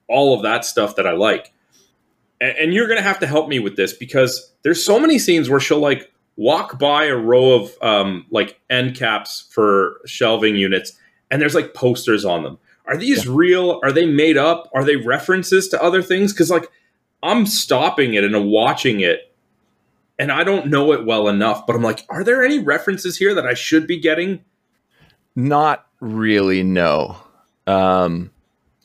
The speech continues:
Speaker 1: Oh, boo.
Speaker 2: Yeah, I know. I wish. Uh, one seemed familiar to me, but I couldn't track anything down about it.
Speaker 1: Well, 'cause at one point they're having a, a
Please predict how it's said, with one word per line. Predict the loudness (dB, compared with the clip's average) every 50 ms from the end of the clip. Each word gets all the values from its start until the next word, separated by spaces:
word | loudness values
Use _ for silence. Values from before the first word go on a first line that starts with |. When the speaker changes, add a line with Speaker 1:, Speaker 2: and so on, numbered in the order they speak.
| _ -4
Speaker 1:
Oh, | -4 -2 -4
boo. | -4 -6 -4 -4 -2 -4 -4 -8 -14 _ -20 -20 _ _ _ _ _ -6
Speaker 2:
Yeah, | -2 -2 -2 -2 -4 -6 -4
I | -2 0
know. | 0 0 0
I | 0 0 0
wish. | 0 0 0 0 0 -2 -6 -12 -14 -18 _ _ _
Uh, | -4 -2
one | -2 0 0 0 0 -2 -4 -6 -10 -12 -14 -12
seemed | -8 -4 -2 -2 -2 -2 -4
familiar | -4 -4 -2 0 0 2 2 0 0 -2
to | -2 -4
me, | -4 -4 -2
but | -2 0 -2
I | -2
couldn't | -2 -4 -6 -8 -8
track | -6 -4 -4 -4 -4 -6
anything | -8 -8 -8 -8 -8 -8 -6
down | -6 -6 -6 -6 -6
about | -6 -6 -6 -6 -6
it. | -8 -8 -10 -12
Speaker 1:
Well, | -12 -6
'cause | -4 -2 0 0
at | 0 0 2
one | 2 0 0 0
point | 0 0 0 2 0
they're | 0 0
having | 0 0 -2 -2 0
a, | 0 0 0 0 0
a | 0 0 2 2 0